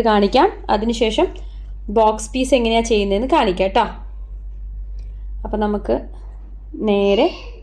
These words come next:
വീഡിയോയിലോട്ട് പോയാലോ? യെസ്, ഞാനിതാ ക്യാൻവാസ് വെക്കുന്നത് എങ്ങനെയെന്ന് just ഒന്ന് കാണിക്കാം കേട്ടോ.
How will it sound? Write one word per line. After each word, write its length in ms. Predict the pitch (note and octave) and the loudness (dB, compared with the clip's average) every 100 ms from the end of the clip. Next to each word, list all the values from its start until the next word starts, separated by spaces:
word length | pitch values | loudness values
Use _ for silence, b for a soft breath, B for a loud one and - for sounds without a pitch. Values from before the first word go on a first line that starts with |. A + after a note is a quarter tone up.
| B B - A3+ | B B -8 -2
വീഡിയോയിലോട്ട് 480 | A#3+ C4+ C4+ C4 A#3+ | 4 6 6 6 6
പോയാലോ? 300 | A3 G#3+ G#3 A3 - - - F#3 F#3+ | 6 6 4 0 -10 -20 -18 -8 2
യെസ്, 320 | G#3+ G3 - - - - - - - - - - - - - - _ _ _ - | 2 2 -6 -16 -18 -18 -18 -20 -20 -20 -20 -20 -20 -18 -18 -20 _ _ _ -10
ഞാനിതാ 240 | C4+ B3+ B3+ | -8 -8 -10
ക്യാൻവാസ് 400 | A#3+ A3+ A#3 A#3+ C4 | -12 -12 -12 -10 -10
വെക്കുന്നത് 300 | G#3+ A3 G#3+ | -10 -12 -14
എങ്ങനെയെന്ന് 320 | G#3 G3+ G3+ D#4+ _ _ _ _ - - - | -14 -14 -16 -18 _ _ _ _ -20 -20 -20
just 240 | B3+ - E4+ | -20 -12 -12
ഒന്ന് 120 | B3 A3 | -12 -12
കാണിക്കാം 280 | F#3+ F#3 F#3+ | -14 -12 -12
കേട്ടോ. 180 | C#4+ | -12